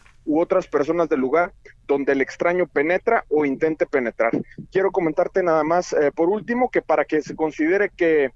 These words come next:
el asesinato se da en legítima defensa, se tiene que acreditar que hubo una invasión ilegal al hogar o a la propiedad, que el presunto responsable tuvo la intención de causar un daño a la persona, a su familia o sus bienes, y que no haya demostrado intenciones de huir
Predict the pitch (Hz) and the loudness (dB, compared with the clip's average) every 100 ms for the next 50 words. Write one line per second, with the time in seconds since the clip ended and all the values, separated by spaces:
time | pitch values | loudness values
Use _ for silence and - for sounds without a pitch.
0 | - - - 147 143 147 - 151 175 - | -14 -10 -2 0 0 -4 -4 -2 -2 -2
1 | 170 147 165 185 160 - 180 190 170 143 | -4 0 2 2 0 -4 -4 -2 0 0
2 | - 175 180 240 254 - _ - - 156 | 0 -2 0 -2 -4 -16 _ -14 -6 -2
3 | 196 208 214 202 196 165 147 180 196 - | 0 0 0 -2 0 -2 0 2 2 0
4 | 160 175 190 185 170 147 - 175 202 160 | -2 0 0 0 0 -2 0 0 2 2
5 | 143 175 - 139 131 131 160 180 160 - | 4 2 2 2 2 2 2 2 2 0
6 | 131 135 139 208 - - - _ - 147 | -2 2 2 0 -4 -20 -20 _ -2 0
7 | - 156 175 175 196 175 160 147 180 185 | 0 -2 -2 -2 -2 -2 -4 -2 0 -2
8 | - 190 185 151 143 147 135 185 226 220 | -6 -2 0 0 -2 -2 -2 -2 -2 0
9 | 170 156 180 175 175 175 160 147 139 123 | 0 0 0 2 2 2 2 2 0 0
10 | 175 170 156 143 135 156 160 160 - 147 | 0 0 -2 -2 -2 0 0 0 0 -4
11 | - 120 147 202 247 277 - - - - | -4 -8 -2 0 0 -4 -10 -20 -20 -10
12 | 165 - 185 247 220 208 185 160 196 190 | -6 -2 2 2 2 0 0 0 0 2
13 | 185 170 151 185 190 170 156 190 190 | 0 0 0 0 0 2 2 0 -2